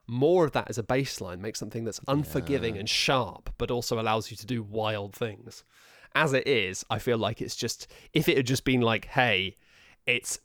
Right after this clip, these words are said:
Speaker 1: trains, but with anime characters," then there's, there's a couple of things that just wouldn't have made sense thematically,
Speaker 2: Mm.
Speaker 1: and the magic feels like a bit of a get out rather than a, a boon. But as I say, it's fine. It's just the fact that it's a massive box, and it's like, if it was in a smaller box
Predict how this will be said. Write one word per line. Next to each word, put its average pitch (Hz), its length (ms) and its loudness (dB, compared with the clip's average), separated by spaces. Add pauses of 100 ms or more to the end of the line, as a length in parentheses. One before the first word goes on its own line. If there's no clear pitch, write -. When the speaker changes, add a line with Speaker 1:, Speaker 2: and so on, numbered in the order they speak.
(120)
Speaker 1:
trains, 117 800 2
but 107 340 -2 (360)
with 117 160 -4
anime 113 340 2
characters," 85 640 -8 (100)
then 113 180 -4
there's, 123 220 2
there's 131 160 -2
a 135 60 -2
couple 131 220 0
of 117 60 -2
things 123 200 4
that 120 80 -8
just 113 140 -6
wouldn't 123 200 2
have 120 100 0
made 127 160 4
sense 139 320 0
thematically, 165 640 2
Speaker 2:
Mm. 95 60 -4
Speaker 1:
and 113 360 0
the 123 120 -4
magic 120 320 0
feels 113 260 -2
like 110 140 -2
a 113 40 -2
bit 110 100 0
of 110 60 -2
a 110 60 0
get 110 220 0
out 98 200 -4
rather 104 240 -2
than 101 180 -8
a, 98 140 -6 (240)
a 110 60 -6
boon. 98 360 -6 (440)
But 240 100 2
as 269 140 6
I 208 40 0
say, 226 300 4
it's - 220 0
fine. 120 460 0 (260)
It's 147 200 0
just - 180 0
the 147 80 0
fact 131 180 4
that 131 100 0
it's 123 100 2
a 120 60 2
massive 120 440 0
box, 104 320 -2
and 120 160 2
it's 131 180 0
like, 143 160 4
if 175 180 2
it 214 120 2
was 160 240 2
in 131 140 2
a 120 60 2
smaller 151 560 4
box - 640 -2